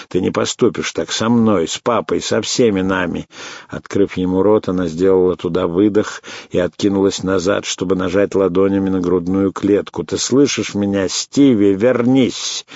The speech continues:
Она сражалась за него,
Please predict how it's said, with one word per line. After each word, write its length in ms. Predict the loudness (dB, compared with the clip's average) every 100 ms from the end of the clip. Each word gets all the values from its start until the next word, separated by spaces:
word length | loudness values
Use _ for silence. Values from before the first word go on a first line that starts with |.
| -18 -18 -10
Она 240 | -6 -6
сражалась 920 | -6 -6 -4 -2 0 0 2 2 0
за 240 | -4 -6 -4
него, 420 | -4 -4 -4 -6